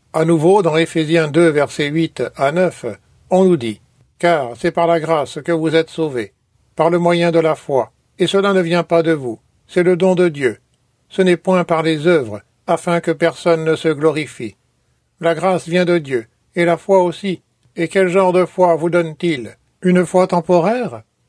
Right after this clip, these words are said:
Si la foi salvatrice est un don de Dieu, alors quel genre de cadeau Dieu vous donne-t-il ? Il ne vous donnerait pas un don de foi temporaire. Et si votre salut dépendait d'une foi humaine,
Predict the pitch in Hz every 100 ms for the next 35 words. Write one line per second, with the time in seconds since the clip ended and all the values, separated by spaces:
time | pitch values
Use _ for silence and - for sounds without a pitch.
0 | _ _ _ 202 185 165 190 185 - 185
1 | 175 165 - 147 - 113 - - 170 180
2 | 170 180 175 160 131 110 - _ _ _
3 | _ - 175 165 135 120 127 185 185 160
4 | 180 180 170 175 165 160 139 165 156 160
5 | 165 160 143 175 123 104 _ _ _ _
6 | _ _ - 190 185 180 180 170 165 -
7 | 175 170 165 170 160 156 160 160 160 156
8 | 170 165 175 123 98 98 _ _ _ _
9 | _ - 156 - 196 185 - 180 - 180
10 | 156 151 170 180 175 175 165 165 - 170
11 | 165 151 110 104 95